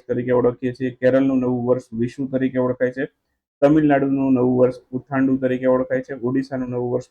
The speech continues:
પોન-, પોના સંક્રાંતિ તરીકે અને આસામનું નવું વર્ષ રોંગાલી બિહુ તરીકે ઓળખાય છે. તો વિવિધ રાજ્યના નવા વર્ષના તહેવારો તમે યાદ રાખી શકો છો. ઓકે,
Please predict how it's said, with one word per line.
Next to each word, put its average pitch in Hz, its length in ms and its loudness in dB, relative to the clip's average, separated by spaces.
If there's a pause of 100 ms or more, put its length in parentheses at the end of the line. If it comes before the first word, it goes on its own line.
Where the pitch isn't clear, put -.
પોન-, 131 400 -2 (200)
પોના 139 260 -2
સંક્રાંતિ 131 500 -8
તરીકે 131 360 -6 (540)
અને 120 440 -6 (320)
આસામનું 131 420 -2
નવું 117 280 0
વર્ષ 131 120 0 (420)
રોંગાલી 120 400 -2 (200)
બિહુ 123 220 -2
તરીકે 110 400 -8 (140)
ઓળખાય 117 280 -6
છે. - 140 -20 (420)
તો 117 80 -2
વિવિધ 156 380 4 (300)
રાજ્યના 131 560 2
નવા 123 260 0
વર્ષના 123 460 -2
તહેવારો 123 420 0
તમે 123 280 -6
યાદ 120 200 0
રાખી 123 240 -6
શકો 123 260 -12
છો. 156 220 -14 (340)
ઓકે, 151 300 -6